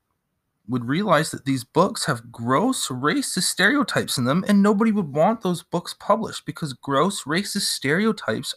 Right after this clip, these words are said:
are gross and racist. Nobody wants to see that. Nobody wants to be around that. The only people who want to see that and be around that are racist people. So anyone who's complaining about these Doctor Seuss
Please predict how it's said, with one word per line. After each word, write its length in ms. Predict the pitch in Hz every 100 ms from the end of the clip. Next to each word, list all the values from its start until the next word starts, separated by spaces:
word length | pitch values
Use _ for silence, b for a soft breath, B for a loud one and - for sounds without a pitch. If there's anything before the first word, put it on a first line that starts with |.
| -
are 140 | 165
gross 600 | 120 127 127 151 202 - 180
and 140 | 170
racist. 720 | 143 240 240 - - - - _ _ _ _ _ _
Nobody 260 | 190 233 262
wants 300 | 269 285 -
to 100 | 233
see 260 | - 226 262
that. 400 | 302 98 - - b b b -
Nobody 180 | 214
wants 200 | 254 254
to 100 | -
be 180 | 190 220
around 480 | 240 139 151 202 254
that. 320 | 180 104 - - b b b
The 80 | 165
only 180 | 214 233
people 380 | - 226 247
who 160 | 226 185
want 320 | 156 180 214
to 80 | -
see 320 | - - 170
that 260 | 190 202 -
and 160 | 156
be 140 | 147 156
around 340 | 135 147 220
that 200 | 185 143 - _ _ -
are 280 | 185 190
racist 520 | 151 202 285 - 123 -
people. 380 | 113 - - _ _ _ b b b b b
So 240 | - -
anyone 380 | 196 254 254 233
who's 360 | 208 160 151 - _ _ _ _ _ _ _ _ _ -
complaining 840 | 202 190 - 170 220 233 185 190 143
about 260 | 139 165
these 180 | 147 143
Doctor 360 | - 151 - 127
Seuss 360 | - 170 208